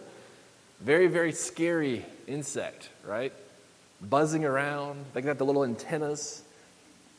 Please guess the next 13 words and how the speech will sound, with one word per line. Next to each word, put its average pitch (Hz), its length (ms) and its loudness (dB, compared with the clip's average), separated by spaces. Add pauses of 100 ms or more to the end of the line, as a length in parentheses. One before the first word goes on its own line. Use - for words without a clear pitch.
(300)
Don't 127 180 0
like 131 240 0
'em. - 120 -10 (1500)
Now 147 120 4
compare 202 560 6
that 175 640 4 (360)
to 147 60 -8
the 143 80 2
butterfly. 123 680 6 (1080)
The - 80 -18
butterfly 139 440 0
is 110 100 -4
beautiful, 107 520 -6